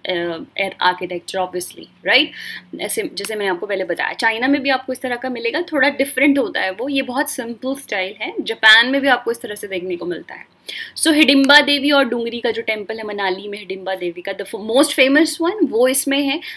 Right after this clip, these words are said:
त्रिपुरा सुंदरी कुल्लू नगर में, वो भी पगोड़ा style है। आदि ब्रह्मा का temple कुल्लू में, ब्रह्मा के बहुत ही कम temple हैं पूरे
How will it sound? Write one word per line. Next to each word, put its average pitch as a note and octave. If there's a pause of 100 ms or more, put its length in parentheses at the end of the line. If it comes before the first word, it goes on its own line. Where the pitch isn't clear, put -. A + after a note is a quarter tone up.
(120)
त्रिपुरा D4
सुंदरी C#4+
कुल्लू C4
नगर A3
में, A#3
वो G3+
भी A3+ (320)
पगोड़ा A#3
style A#3+
है। B3
आदि B3+
ब्रह्मा B3+
का A#3
temple A3+
कुल्लू G#3+
में, G#3+ (140)
ब्रह्मा A#3
के D#4+
बहुत A3
ही C#4+
कम A3+
temple G3+
हैं G#3 (160)
पूरे G#3